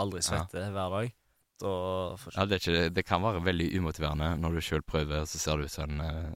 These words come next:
Speaker 2: eh, eh, en tomat i ansiktet, og det renner svette av deg.
Speaker 1: Mm.
Speaker 2: Men da du må sette de
Speaker 1: Spyr i
Speaker 2: små
Speaker 1: dusjen.
Speaker 2: målene.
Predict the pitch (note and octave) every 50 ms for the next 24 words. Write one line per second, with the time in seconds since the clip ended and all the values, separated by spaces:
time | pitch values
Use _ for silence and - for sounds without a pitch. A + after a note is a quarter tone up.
0 | - - - - D2 C#2+ G1+ A#1+ D2+ - _ E2 F2 - _ - _ _ _ -
1 | - - - - E2 D#2+ D#2+ E2+ - - - _ - - - - - E2+ E2 E2
2 | - - - - - - - D2 - _ _ - - - - - _ _ _ _
3 | - D#2 E2 D#2+ E2 F2+ F2 D#2 D#2 D2+ D2+ - - D#2+ - - D2 D2+ D#2 D#2+
4 | D#2+ - _ _ - G2+ G#2+ F#2+ D#2+ D#2 - - _ _ _ _ _ - G#2+ A2+
5 | A#2 A#2+ B2 B2 G#2+ F#2 F#2+ - - - B2 - - F2+ F2 F2 F#2 F2 F2+ F2
6 | F#2+ F#2 E2+ D#2+ D2+ D2+ D2+ D2 D2 D2 D2 D2 D2 D2